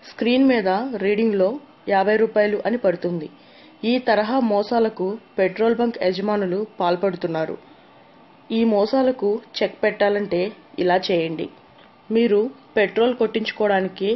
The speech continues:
పెట్రోల్ బంక్కి వెళ్ళినప్పుడు యాభై, వంద, నూట యాభైలలో కాకుండా అరవై, డెబ్బై, ఎనభై అలా పెట్రోల్ కొట్టించుకోండి. ఇలా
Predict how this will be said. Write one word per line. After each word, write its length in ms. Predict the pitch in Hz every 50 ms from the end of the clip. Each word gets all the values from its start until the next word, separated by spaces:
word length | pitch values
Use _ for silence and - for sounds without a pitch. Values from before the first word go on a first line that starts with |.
| 240 - - - -
పెట్రోల్ 400 | 180 170 175 - 208 220 226 208 196
బంక్కి 320 | 202 202 - - - 214 196 180
వెళ్ళినప్పుడు 500 | 175 170 175 190 185 185 - 160 165 196 254 269 - - - - - - - - 180
యాభై, 320 | 185 185 190 180 202 196 202 196 214 233 277 269 233 190 190
వంద, 260 | 185 185 190 190 190 190 202 233 262 - - - 190 185
నూట 180 | 180 180 180 190 185
యాభైలలో 540 | 180 175 185 190 202 196 180 165 165 165 180 226 - - - - - - - -
కాకుండా 440 | 208 190 190 190 202 180 180 165 165 175 - - - - - - - - 175
అరవై, 300 | 185 190 185 190 190 220 262 - - - - - -
డెబ్బై, 340 | 175 170 160 156 185 180 202 240 240 - - - - 185 185
ఎనభై 300 | 180 180 170 175 185 220 254 - - - - - - - - - - - - - 190
అలా 160 | 190 190 190 208 214 - -
పెట్రోల్ 340 | 208 190 175 202 214 220 226 -
కొట్టించుకోండి. 640 | 214 202 - 185 - - - - 170 156 156 147 - - - - - - - - - 214
ఇలా 160 | 220 233 233